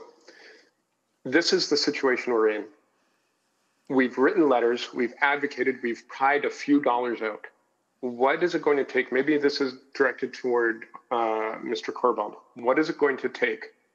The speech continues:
for us to see a meaningful difference so that we can stop having people dying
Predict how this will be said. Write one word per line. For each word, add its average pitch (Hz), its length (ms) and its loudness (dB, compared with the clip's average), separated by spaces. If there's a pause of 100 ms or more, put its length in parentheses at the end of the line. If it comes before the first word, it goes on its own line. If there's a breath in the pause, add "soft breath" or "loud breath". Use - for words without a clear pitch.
(220)
for 131 160 0
us 123 160 -2
to 123 120 -4
see 117 500 -2 (1080)
a 127 100 2
meaningful 127 640 0
difference 113 800 -4
so - 160 0
that 117 140 2
we 117 100 0
can 117 160 -4
stop - 600 -2 (460)
having 135 280 2
people 127 300 -2
dying 120 720 2